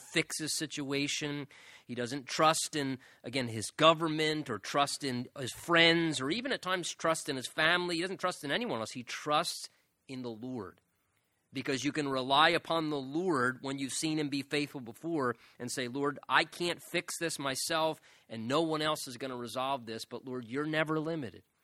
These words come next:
You have the power to do all things." And he says, if you wanna live a blessed experience, it'll become that person who makes the Lord their trust, their confidence, and that they don't instead turn aside to lies. And again, that's the tough part, right? Is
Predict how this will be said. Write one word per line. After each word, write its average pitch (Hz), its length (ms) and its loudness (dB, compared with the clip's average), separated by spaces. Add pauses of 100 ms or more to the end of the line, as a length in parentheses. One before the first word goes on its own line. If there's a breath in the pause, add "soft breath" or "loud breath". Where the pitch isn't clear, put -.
(340)
You 139 200 2
have 151 100 4
the 151 80 -2
power 156 540 4
to 123 120 -10
do 139 260 -2
all 135 120 0
things." 135 380 -4
And 120 60 -6
he 117 60 -6
says, 117 280 -6
if 110 80 -10
you 123 100 -4
wanna 139 220 -2
live 143 240 -2
a 135 80 -2
blessed 143 400 0
experience, 139 720 -4 (480 loud breath)
it'll 131 180 -2
become 131 360 -2
that 131 180 -2
person 139 360 -2
who 120 160 -4
makes 135 540 0
the 175 140 -4
Lord 151 480 0
their 110 140 -2
trust, - 460 0
their 120 140 -4
confidence, 120 800 -4 (440 loud breath)
and 139 180 2
that 139 160 2
they 143 140 2
don't 151 480 2
instead 135 720 2 (260 soft breath)
turn 151 280 2
aside 135 720 0
to 131 120 -10
lies. 110 720 0
And 107 100 -10
again, 107 200 -8
that's 120 220 -6
the 139 100 -6
tough - 320 -4
part, 98 260 -6
right? 123 260 -4
Is 113 160 -8